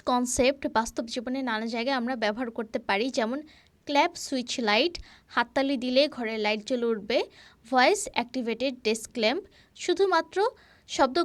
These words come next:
করে স্টাডি ল্যাম্প চালু করা যাবে, ডেকোরেটিভ লাইট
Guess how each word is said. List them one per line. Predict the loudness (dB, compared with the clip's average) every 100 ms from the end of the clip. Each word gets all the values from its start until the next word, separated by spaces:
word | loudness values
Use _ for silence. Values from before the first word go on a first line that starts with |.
| 4
করে | 4 4 2
স্টাডি | 0 0 -2 0
ল্যাম্প | -2 -4 0
চালু | 0 2 2
করা | 0 0
যাবে, | -4 0 0 0 _ _ -20 _ 0
ডেকোরেটিভ | 2 2 2 -2 -2 2
লাইট | 6 4